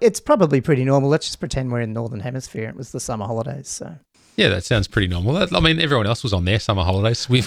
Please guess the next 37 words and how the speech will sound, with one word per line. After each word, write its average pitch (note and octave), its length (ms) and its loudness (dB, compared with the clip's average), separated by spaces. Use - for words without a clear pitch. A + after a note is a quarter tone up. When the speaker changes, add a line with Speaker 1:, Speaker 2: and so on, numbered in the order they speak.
Speaker 1:
That's C#3 260 -6
right. - 120 4
Speaker 2:
<laughs> - 0 -
we've D#3 120 4
got G2+ 140 4
ours. A2 280 2
We C3 100 0
just A2+ 140 0
do A#2+ 100 4
the G#2 80 4
bonus G#2 340 2
one. G#2+ 100 4
We'll G2 80 2
do A2 140 2
it. G#2 100 0
We'll G#2+ 100 2
do G#2+ 140 0
another G#2+ 300 2
one A2 100 2
in F#2+ 60 2
six - 280 -4
months' G2+ 200 0
time. G#2 320 2
Speaker 1:
I B2 100 -2
love - 220 2
it. - 120 -2
That's - 180 -6
very C3+ 260 -4
Aussie. A#2 380 -4
I - 60 -8
love C3+ 200 -10
it. - 680 -6
Speaker 2:
<laughs> - 0 -
Speaker 1:
Cool. D#3+ 420 6
Yeah. D#3+ 200 8
So, E3+ 340 8
um, E3 520 4